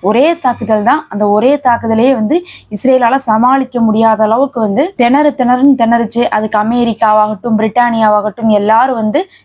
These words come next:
ஹெல்ப் பண்ணாங்க. அப்படி இருந்தும் கூட அப்படி ஒரு கடினமான தாக்குதலை அவர்களால எதிர்கொள்ள முடியாத அளவுக்கு சிரமப்பட்டாங்க. அது நடந்ததுக்கு அப்புறம் இஸ்ரேலும் திரும்பி அடிப்போம் அப்படின்னு வந்து சொல்லிட்டு இருந்தாங்க. ஆனா அடிக்காம இருந்த நிலையில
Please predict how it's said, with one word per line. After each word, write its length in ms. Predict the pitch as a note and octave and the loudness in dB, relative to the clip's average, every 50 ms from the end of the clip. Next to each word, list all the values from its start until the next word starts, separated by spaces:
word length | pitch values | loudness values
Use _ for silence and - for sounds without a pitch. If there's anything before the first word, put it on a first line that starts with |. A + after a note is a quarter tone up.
| _ - | _ -4
ஹெல்ப் 200 | A#3+ B3+ B3 A3 | -2 -2 -2 0
பண்ணாங்க. 400 | - A#3 A3 G#3+ G3+ G3 F#3 F3+ - - - - - | 0 0 0 2 2 2 0 -2 -2 -4 -18 -16 -8
அப்படி 340 | - D#3+ F#3+ - - A#3 B3+ | -6 -6 -4 -2 0 0 2
இருந்தும் 320 | B3+ C4+ C#4+ C#4+ C#4+ C4+ A#3 | 4 4 4 4 2 2 2
கூட 160 | B3 C#4 F4+ | 0 0 0
அப்படி 380 | F#4 - A#3 - - C4+ C4 | 0 -2 -4 -2 0 0 2
ஒரு 140 | B3 A3 G#3+ | 2 0 0
கடினமான 580 | - A3+ G#3+ A#3 B3 C4 B3+ B3 A#3+ B3+ C4+ C4+ | 0 0 0 0 0 0 2 2 2 2 2 0
தாக்குதலை 480 | C4 - G#3 A3 A3 G#3+ G3 A3 C4+ | 0 -2 -2 -2 -2 -4 -2 0 0
அவர்களால 440 | D4 B3+ G#3 G#3 G3+ G#3 A3 B3 A#3 | 0 0 0 0 0 -2 -2 -2 -2
எதிர்கொள்ள 460 | G#3 G3+ A#3 A#3+ - - A#3 A3+ A3+ | -4 -4 -4 -4 -4 -4 -2 -2 0
முடியாத 440 | A3 G#3+ G#3 G#3 G#3+ A3 G#3+ G#3 G3+ | -2 -2 -2 -2 0 0 0 0 0
அளவுக்கு 400 | G#3 G#3+ A#3 C4 B3+ - G4 G4 _ _ _ _ _ _ _ - | 0 0 -2 -2 -4 -6 -8 -8 _ _ _ _ _ _ _ -4
சிரமப்பட்டாங்க. 800 | - B3+ B3 B3+ B3 - A#3 A3 - G#3+ G3+ F#3+ F3+ - - - _ _ _ _ - | 0 2 2 2 2 0 -2 -2 -2 -2 -2 -2 -4 -6 -8 -10 _ _ _ _ -6
அது 220 | - - G#3 A3 | -2 -2 0 2
நடந்ததுக்கு 420 | A3+ A3 A#3+ B3+ C#4 C4+ C#4+ C4+ C4 | 2 2 2 2 2 2 0 0 0
அப்புறம் 360 | B3 A3+ - D4+ D4 B3+ G#3+ | -2 -2 0 0 0 0 0
இஸ்ரேலும் 420 | - - C4 C4+ C4 C4+ D4+ D4+ | 0 0 0 2 2 2 2 2
திரும்பி 340 | C4+ - C4 C4+ C4 C4 C4 | 0 2 2 2 4 4 2
அடிப்போம் 580 | A#3 G#3+ G#3+ A3+ A#3 - - B3 A#3+ A3+ G3+ F#3+ - | 2 2 0 -2 -4 -4 0 0 2 2 0 0 0
அப்படின்னு 140 | A#3 B3 | 0 0
வந்து 280 | B3+ A3+ G#3 A3+ D#4+ E4 _ - - _ | 2 2 2 0 0 -2 _ -16 -20 _
சொல்லிட்டு 440 | _ - B3 B3 B3+ C4+ B3+ B3 B3 | _ -2 0 2 2 2 0 0 0
இருந்தாங்க. 240 | A3 A3 G#3+ A3 C4 C4+ | 2 2 2 2 2 0
ஆனா 260 | A#3 A3 A#3 A3+ G#3 | 2 2 0 0 0
அடிக்காம 420 | G3+ A3+ A3 - - B3+ B3 B3 | 0 -2 -4 -2 -2 0 0 2
இருந்த 240 | A#3+ A3+ G#3+ G#3+ G#3+ | 0 0 0 0 2
நிலையில 340 | G#3 G#3 G#3 G#3+ G#3+ G#3 A3+ | 2 2 2 2 2 2 0